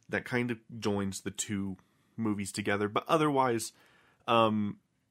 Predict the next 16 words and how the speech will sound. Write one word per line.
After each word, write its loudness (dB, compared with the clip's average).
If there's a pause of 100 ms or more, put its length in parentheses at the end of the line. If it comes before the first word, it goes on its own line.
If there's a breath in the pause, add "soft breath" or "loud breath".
(600)
one, 4 (520 loud breath)
<laughs> -10 (1040 loud breath)
one 6
does 4
not 4
at 2
all 4
take -2 (100)
the 0
source 0
material -2
seriously, -2 (420 soft breath)
and -2 (300)
one 0
takes -4
it -8